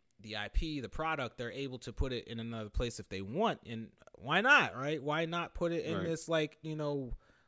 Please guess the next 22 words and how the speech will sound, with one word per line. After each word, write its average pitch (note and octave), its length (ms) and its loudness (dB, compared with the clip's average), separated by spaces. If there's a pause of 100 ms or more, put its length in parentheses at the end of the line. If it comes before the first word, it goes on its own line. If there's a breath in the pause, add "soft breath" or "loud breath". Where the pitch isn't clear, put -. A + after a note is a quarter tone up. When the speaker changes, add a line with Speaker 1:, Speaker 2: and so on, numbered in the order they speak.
(180 soft breath)
Speaker 1:
wide C#3 320 2
open D3 320 8
space D#3 440 2
that's, B2+ 340 -2
like, B2 340 -2
not C3 380 -4
exclusive C3 800 -6
for A2+ 220 -8
anyone, A#2+ 420 -2
really? G#2 280 -4
It's G2+ 140 -8
just - 320 -6 (300)
the G2 80 -6
P C3 180 -4
C. D3+ 240 -4
It's F2+ 140 -8
just G2+ 140 -12
a G#2+ 40 -4
wide A2 300 -2
open B2 220 -2
market. D#3 400 -6 (140)
Like, F2+ 280 -10